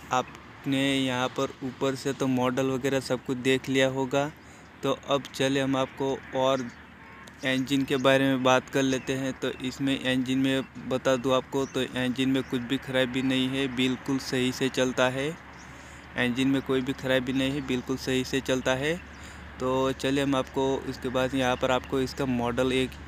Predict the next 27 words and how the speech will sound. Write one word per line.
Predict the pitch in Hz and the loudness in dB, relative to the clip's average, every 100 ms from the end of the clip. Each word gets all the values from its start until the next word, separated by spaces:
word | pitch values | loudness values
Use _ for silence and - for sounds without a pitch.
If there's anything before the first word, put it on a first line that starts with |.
| - | -12
इको | 123 135 | -6 -2
गाड़ी | 127 127 127 | 2 2 2
का | 139 | 0
model | 131 120 120 123 | 0 2 2 2
बता | 127 127 127 | 2 2 0
देते | 127 117 131 | 0 -4 -4
हैं। | 135 170 - - - - - - | -4 -8 -12 -14 -16 -16 -6 -2
तो | 135 - | -2 2
ये | 139 135 139 | 2 2 0
इको | - 135 | -2 0
गाड़ी | 131 135 131 | 4 2 2
का | 135 | 0
model | 127 127 127 131 127 | 2 2 4 2 2
है, | 139 151 175 - - - - - - - - - - - - - - - - - - - | 0 0 -2 -12 -18 -16 -16 -16 -16 -16 -18 -18 -18 -20 -20 -18 -18 -18 -18 -18 -18 -12
दो | 127 143 143 | 4 8 10
हज़ार | 135 139 135 | 10 8 6
दस | 123 135 - | 6 4 4
का | 139 | 2
मॉडल | 131 127 123 131 135 | 4 4 6 4 4
है, | 143 160 190 - - - - - - - - - 123 | 2 0 -2 -12 -18 -20 -20 -18 -18 -18 -18 -14 -2
दो | 135 139 | 2 4
हज़ार | 131 131 135 120 | 2 2 2 4
दस | 131 127 - | 2 2 2
का | 139 139 | 4 4
मॉडल | 131 123 123 135 131 | 6 4 6 4 4
है। | 143 151 175 - - - - - - - - - - - - | 0 -2 -4 -12 -16 -16 -18 -16 -16 -16 -16 -18 -18 -16 -2
और | 127 131 | 4 4